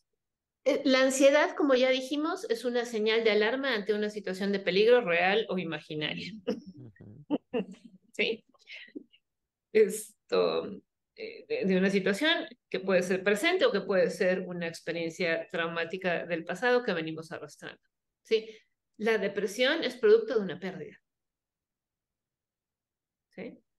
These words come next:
Speaker 1: O de una sensación de pérdida. ¿Sí? El cambio es una pérdida, por ejemplo, ¿no? O sea, aunque un cambio pueda ser positivo en la vida de una persona, al final del día significa dejar una cosa para tener otra,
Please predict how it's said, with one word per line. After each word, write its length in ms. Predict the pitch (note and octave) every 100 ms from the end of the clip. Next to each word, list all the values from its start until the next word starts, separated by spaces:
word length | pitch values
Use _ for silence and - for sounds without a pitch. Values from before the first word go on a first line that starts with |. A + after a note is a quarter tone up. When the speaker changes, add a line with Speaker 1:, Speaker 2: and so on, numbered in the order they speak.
| _ _ -
Speaker 1:
O 140 | G#3+
de 120 | G#3+ G#3
una 220 | A3 C4
sensación 760 | B3+ G3 E3+ D#3+ A3 G#3+ A3
de 100 | F#3
pérdida. 680 | F3 - G3 F#3 E3 C#3+ - _ - -
¿Sí? 240 | F#3 - _ _ _ _ _ -
El 280 | A3+ A3+
cambio 460 | B3+ B3+ C4 C4 C4+
es 180 | B3 A#3
una 280 | A3 G#3 G#3+
pérdida, 580 | A3+ A3+ G#3+ F#3 F3
por 160 | E3+ D3+
ejemplo, 440 | D3 D#3+ D3+ - - _ _ _ _ _
¿no? 180 | - -
O 40 | -
sea, 140 | G3
aunque 180 | F3 A3
un 160 | C#4
cambio 420 | C#4 B3+ B3 A#3+ A#3+
pueda 220 | A3 G#3
ser 240 | G#3+ G#3
positivo 580 | G#3 G3+ F#3+ G3+ G3 G#3
en 100 | G3+
la 80 | E3+
vida 200 | F3 F3
de 80 | E3
una 160 | E3
persona, 540 | F3+ F#3 G3+ F#3 G3 - _ _
al 120 | -
final 360 | F#3 F#3+ F#3 F3+
del 200 | G3+ G#3+
día 240 | G#3 G#3
significa 500 | G#3 G#3 F3+ F#3 G3+
dejar 280 | F#3+ F3+ F3+
una 260 | F#3+ G3 F#3+
cosa 420 | F#3+ F#3+ G3 -
para 300 | F#3 F3+ F#3+
tener 280 | F#3+ E3+ E3
otra, 380 | F3+ F#3 - -